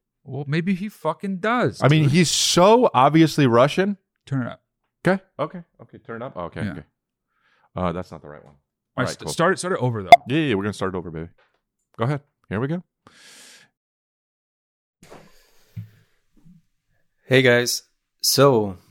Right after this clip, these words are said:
Speaker 3: following situation. Um, I'm a piano teacher. I give one-on-one lessons, and I have one student,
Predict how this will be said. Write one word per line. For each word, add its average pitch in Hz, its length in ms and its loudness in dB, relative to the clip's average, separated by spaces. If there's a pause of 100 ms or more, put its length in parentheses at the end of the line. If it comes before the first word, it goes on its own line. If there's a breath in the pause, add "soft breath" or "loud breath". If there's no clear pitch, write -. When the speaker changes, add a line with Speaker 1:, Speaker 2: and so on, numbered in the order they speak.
(300 soft breath)
Speaker 3:
following 139 520 2
situation. 101 760 -8 (580)
Um, 110 640 -6
I'm 123 120 -2
a 113 40 -4
piano 127 300 -6
teacher. 156 500 -12 (480)
I 110 100 -4
give 107 360 -12
one-on-one 113 760 -6 (160)
lessons, 113 640 -8 (720)
and 104 560 -4
I 107 80 -12
have 101 180 -14
one 110 220 -8
student, 117 640 -6